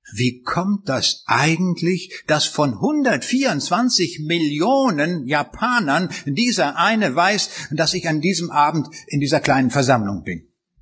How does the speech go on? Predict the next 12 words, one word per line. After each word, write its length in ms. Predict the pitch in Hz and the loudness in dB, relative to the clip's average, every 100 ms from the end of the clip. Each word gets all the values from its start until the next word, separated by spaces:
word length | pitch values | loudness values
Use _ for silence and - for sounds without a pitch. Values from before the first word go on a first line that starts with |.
| - _ _ _ _ _ _ _ | -20 _ _ _ _ _ _ _
Wie 180 | 156 170 | 2 4
geht 220 | 135 90 | 2 0
das? 380 | 85 - - - _ _ _ _ _ | -4 -8 -10 -12 _ _ _ _ _
Wie 140 | - 170 | 0 2
macht 340 | 135 110 - | 2 -2 -4
Gott 180 | - - | -8 -4
sowas? 520 | - 92 80 - - _ _ _ _ _ _ _ _ _ _ - | -6 -6 -12 -16 -18 _ _ _ _ _ _ _ _ _ _ -4
Gott 180 | 120 | 0
hat 140 | 120 120 | 0 2
eine 180 | 120 120 | 2 2
großartige 540 | 123 120 113 107 104 | 0 0 0 0 -2
Geschichte. 500 | 113 - 92 - - | 0 -2 -2 -10 -18